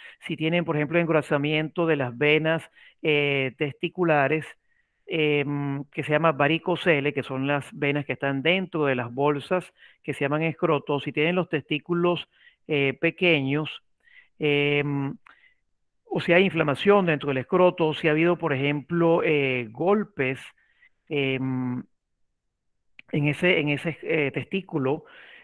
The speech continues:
o si está en cáncer, como dije, si ha tenido cáncer de la próstata o cáncer testicular, o si tiene problemas de infertilidad familiar, pues obviamente estamos hablando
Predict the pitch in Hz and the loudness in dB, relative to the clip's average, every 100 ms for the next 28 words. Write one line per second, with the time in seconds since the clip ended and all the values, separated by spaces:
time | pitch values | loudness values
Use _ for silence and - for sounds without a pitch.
0 | _ 160 170 151 160 170 170 - 170 151 | _ -2 -2 2 4 4 2 -2 -2 2
1 | 180 190 - 143 131 131 151 160 135 - | 2 2 0 -4 -2 0 2 2 -2 -2
2 | 131 139 143 135 143 143 - 147 143 135 | -4 0 0 2 0 0 0 0 2 -2
3 | 117 - 175 185 175 139 123 135 135 147 | -4 0 2 2 0 0 -2 -4 -4 -4
4 | 147 156 175 160 156 - - - 196 180 | -4 -4 2 2 2 -8 -20 -4 0 2
5 | 175 185 180 165 170 165 147 170 165 160 | 2 2 2 4 4 4 2 2 2 0
6 | - 139 147 165 170 160 151 151 139 147 | 0 0 0 2 0 2 2 0 0 0
7 | 143 143 147 151 151 135 131 131 143 | 0 0 -2 0 0 0 0 0 -2